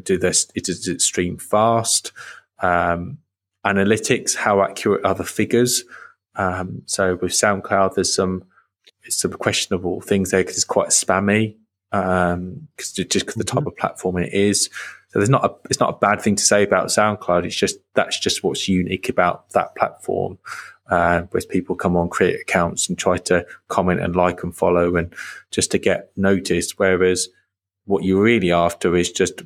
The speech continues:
Speaker 1: real accurate, uh, reporting of downloads and streaming and subscribers and where people are
Speaker 2: Yeah,
Speaker 1: based.
Speaker 2: because, uh, information gives you the opportunity to change and adjust.
Speaker 1: Yes.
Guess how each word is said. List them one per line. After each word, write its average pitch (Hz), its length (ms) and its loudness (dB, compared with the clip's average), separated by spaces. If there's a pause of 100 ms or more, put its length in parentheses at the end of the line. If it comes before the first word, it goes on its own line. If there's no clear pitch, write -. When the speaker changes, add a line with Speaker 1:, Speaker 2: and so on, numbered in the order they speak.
(100)
Speaker 1:
real 95 380 4 (120)
accurate, 90 520 -2 (260)
uh, 90 220 0
reporting 87 720 -2
of 87 280 -2 (240)
downloads 85 600 0
and 87 80 -2
streaming 85 720 -2
and 92 100 -2
subscribers 85 800 -2
and 85 220 -4 (360)
where 92 160 4
people 90 340 0
are 85 200 2
Speaker 2:
Yeah, 170 100 2
Speaker 1:
based. 156 200 -2
Speaker 2:
because, 123 480 0 (100)
uh, 120 80 -4 (640)
information 135 920 2
gives 113 280 -2
you 110 300 0
the 101 480 -2
opportunity 95 800 -2
to 82 680 -6 (1900)
change 127 720 4
and 113 160 0
adjust. 113 760 0
Speaker 1:
Yes. - 460 2